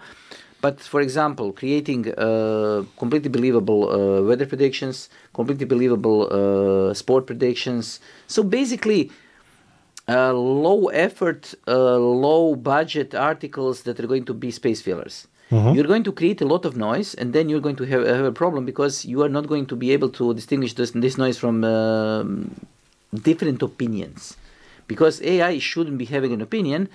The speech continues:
Speaker 1: so it's just going to, uh, be creating a lot of text. And this is,
Speaker 2: Mm-hmm.
Speaker 1: this is a, this is a complicated topic.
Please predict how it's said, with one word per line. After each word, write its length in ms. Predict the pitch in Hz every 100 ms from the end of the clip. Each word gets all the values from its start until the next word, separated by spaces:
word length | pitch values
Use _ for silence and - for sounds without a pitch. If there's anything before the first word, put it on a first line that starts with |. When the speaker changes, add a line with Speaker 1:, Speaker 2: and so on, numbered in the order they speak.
| - -
Speaker 1:
so 160 | -
it's 140 | 165 135
just 180 | 156 135
going 160 | 151
to, 340 | 139 120 - 117
uh, 40 |
be 180 | 123 131
creating 480 | - 139 135 123 113 120 _ _ _ _ _ - -
a 80 | 214
lot 220 | 127 113
of 80 | 98
text. 300 | - - _ _ _ _ _ _ _ 123
And 200 | 131 170
this 180 | -
is, 80 | -
Speaker 2:
Mm-hmm. 60 | -
Speaker 1:
this 200 | 185 233
is 140 | 147
a, 100 | 147
this 240 | 123 202 233
is 120 | 156
a 40 |
complicated 580 | - 160 143 120 107 -
topic. 260 | - -